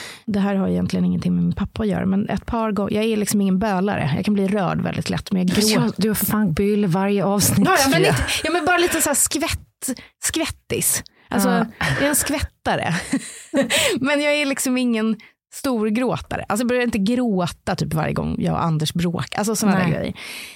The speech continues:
Speaker 1: Men ett par gånger om året så har jag någonting i mitt bröst som byggs upp till vad jag kallar då den stora gråten. Som måste ut. Den kan byggas i flera veckor, men jag
Speaker 2: Mhm.
Speaker 1: känner att den är på gång. Och sen kommer den.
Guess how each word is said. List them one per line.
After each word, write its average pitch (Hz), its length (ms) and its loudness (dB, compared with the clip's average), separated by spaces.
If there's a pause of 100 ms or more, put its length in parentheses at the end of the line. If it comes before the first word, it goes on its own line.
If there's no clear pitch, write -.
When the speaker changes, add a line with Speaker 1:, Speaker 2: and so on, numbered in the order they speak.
(220)
Speaker 1:
Men 226 280 0 (300)
ett 220 160 -6
par 226 240 -2
gånger 196 300 0
om 185 140 0
året 190 600 -2 (160)
så 185 440 -4
har 214 240 -2
jag 196 100 -2
någonting 180 500 0
i 196 40 -2
mitt 175 180 -2
bröst - 480 -4
som 180 240 -2
byggs 180 380 -4
upp - 320 -10
till - 100 -4
vad - 100 -4
jag - 80 -6
kallar - 280 -4
då - 120 -4
den 165 120 -2
stora - 340 -4
gråten. 180 520 -6 (720)
Som 180 280 2
måste - 560 -2
ut. - 440 -6
Den 196 180 -4
kan 190 220 -2 (420)
byggas 208 320 0
i 175 60 0
flera 170 180 -2
veckor, - 460 -4 (260)
men 180 100 4
jag 156 80 6
Speaker 2:
Mhm. 143 80 4
Speaker 1:
känner 165 440 2
att 160 120 -4
den - 120 -4
är - 40 -4
på - 120 -4
gång. - 320 -4 (440)
Och 196 100 -4
sen 175 220 0
kommer 175 300 -2
den. - 220 -2